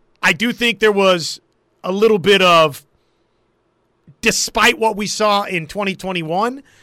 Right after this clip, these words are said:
where you did have a breakthrough, different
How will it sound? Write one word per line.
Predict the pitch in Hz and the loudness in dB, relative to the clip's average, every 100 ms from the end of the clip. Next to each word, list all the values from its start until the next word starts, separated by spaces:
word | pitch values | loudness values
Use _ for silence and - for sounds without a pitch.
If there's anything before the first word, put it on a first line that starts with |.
| _ _ | _ _
where | - 156 185 170 156 - - - | -10 -2 2 2 0 -4 -20 -10
you | 147 | -10
did | 147 214 | 0 0
have | 208 202 214 151 _ _ _ | 0 -2 -2 -4 _ _ _
a | - 180 | -6 -4
breakthrough, | 147 196 208 202 214 | 2 0 0 -4 -6
different | 147 202 208 214 | 0 -2 0 -6